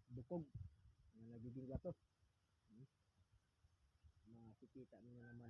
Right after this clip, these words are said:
ang, yung mga, ano, hmm. Bukog talaga. Hmm.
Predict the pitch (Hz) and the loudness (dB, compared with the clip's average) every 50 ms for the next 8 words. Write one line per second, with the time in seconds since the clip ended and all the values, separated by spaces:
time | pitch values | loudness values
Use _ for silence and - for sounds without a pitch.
0 | 113 117 117 113 - - - - - - - - - - - 113 117 117 113 113 | -2 -2 -2 -4 -4 -10 -16 -16 -18 -18 -20 -20 -18 -14 -12 -10 -10 -10 -10 -8
1 | 113 113 113 113 113 113 113 113 113 110 110 110 107 107 104 107 117 120 117 120 | -8 -6 -4 -4 -4 -4 -4 -4 -6 -6 -8 -8 -10 -12 -10 -10 -8 -6 -6 -8
2 | 110 - - - - - - - - 208 208 - - - - - - - - - | -8 -10 -16 12 12 12 12 12 2 -12 -16 -16 -18 -18 -20 -20 -20 -20 -18 -6
3 | - - - - - - - - - - - - - - - - - - - - | -4 -4 -4 -4 -14 -18 -18 -20 -20 -20 -20 -20 -20 -20 -20 -20 -20 -20 -20 -20
4 | - - - - - - - - 113 104 104 - 113 113 110 110 113 113 117 107 | -20 -20 -20 -20 -20 -20 -20 -18 -18 -18 -14 -12 -10 -10 -10 -10 -8 -8 -4 -4
5 | 117 113 - - _ - - _ - - - - - - - - - - - - | -4 -4 -6 -10 _ -20 -20 _ -20 -20 -20 -20 -20 -20 -20 -20 -20 -20 -20 -20
6 | - - - - - - - - - - - _ _ - _ - - - - - | -20 -20 -20 -20 -20 -12 -4 -4 -4 -4 -4 _ _ -20 _ -14 -14 -14 -14 -20
7 | - - 110 107 107 | -14 -12 -10 -10 -10